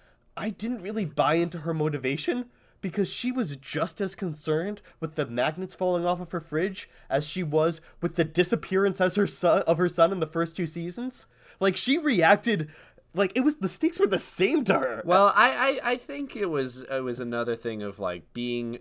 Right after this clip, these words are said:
Speaker 2: aware of the shit that happens in Hawkins.
Speaker 1: Okay.
Speaker 2: If something weird like that goes on and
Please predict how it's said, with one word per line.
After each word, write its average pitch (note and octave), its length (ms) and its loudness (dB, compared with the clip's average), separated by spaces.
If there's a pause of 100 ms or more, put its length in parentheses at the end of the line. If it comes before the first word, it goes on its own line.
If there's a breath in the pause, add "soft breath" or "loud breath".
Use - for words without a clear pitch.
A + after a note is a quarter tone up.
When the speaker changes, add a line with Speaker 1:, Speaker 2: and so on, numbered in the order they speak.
(160)
Speaker 2:
aware A2 760 -2
of G#2 200 -4 (120)
the A#2 100 -8
shit - 500 -8
that G#2+ 360 -6
happens G#2+ 600 -6
in G2+ 180 -12
Hawkins. C3 720 -6 (120)
Speaker 1:
Okay. D3+ 320 2
Speaker 2:
If D#3 140 0
something E3 680 0
weird A#2+ 360 -2
like B2 240 2
that C3+ 260 0
goes A2+ 300 0
on G2+ 480 -2
and G2 440 -6